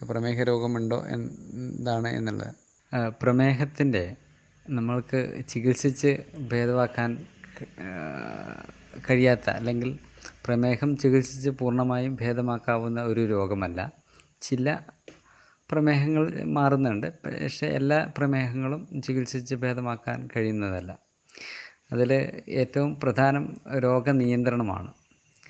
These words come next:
പ്രമേഹ ചികിത്സയുടെ ലക്ഷ്യം തന്നെ ഈ നിയന്ത്രണമാണ്. ഈ പ്രമേഹത്തിൽ ഒരാൾക്ക് ചികിത്സ ചെയ്യാന്ന് പറയുന്നത് ഈ ചികിത്സയുടെ ഒരു നിയന്ത്രണമായിട്ടാണ് നമ്മൾ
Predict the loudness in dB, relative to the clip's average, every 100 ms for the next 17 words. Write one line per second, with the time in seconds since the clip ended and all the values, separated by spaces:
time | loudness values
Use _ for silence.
0 | -20 -20 _ 0 4 6 6 6 4 4
1 | 2 4 4 6 4 2 2 0 2 2
2 | 2 -2 -6 -14 _ _ _ _ _ _
3 | -20 _ 4 6 8 8 8 6 4 0
4 | -4 -8 -12 -6 -4 -4 -4 -2 0 -2
5 | 0 2 4 4 2 -2 -2 -2 -2 -2
6 | -2 0 -2 -2 -2 -2 -2 -4 -2 -2
7 | -2 -4 -2 -2 -2 -4 -2 0 0 0
8 | 0 -2 -2 -2 -2 -4 -4 -4 -6